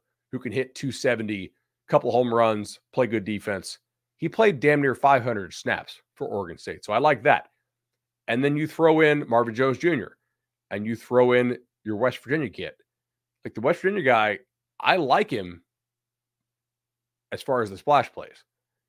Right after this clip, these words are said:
But the bad plays are basically unplayable. Like, they're really, really bad. So you have the stability of Oregon State.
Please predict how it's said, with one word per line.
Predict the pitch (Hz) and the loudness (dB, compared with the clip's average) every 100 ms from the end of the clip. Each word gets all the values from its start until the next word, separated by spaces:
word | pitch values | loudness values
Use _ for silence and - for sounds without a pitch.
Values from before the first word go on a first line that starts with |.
| _ _ _ | _ _ _
But | 135 127 | -2 0
the | |
bad | 117 214 247 | 6 6 6
plays | 147 131 117 | 2 0 0
are | |
basically | 123 117 120 | -4 -4 -8
unplayable. | 104 92 - 151 98 - _ _ | -10 -10 -4 -4 -4 -10 _ _
Like, | 101 101 | -18 -10
they're | 117 | -10
really, | 98 127 143 110 | -6 -6 -4 -6
really | 95 107 120 107 | -8 -6 -4 -4
bad. | 87 131 98 - _ _ _ _ _ | -2 -2 -2 -6 _ _ _ _ _
So | - 117 113 _ _ _ _ _ - | -4 -4 -4 _ _ _ _ _ -12
you | 120 | -6
have | 135 151 131 | 2 2 2
the | 123 | -6
stability | - 98 147 208 190 131 98 - - | -8 -6 0 2 4 0 -4 -12 -6
of | 110 | -4
Oregon | 117 110 98 | -2 -2 -4
State. | 90 - - | -10 -8 -8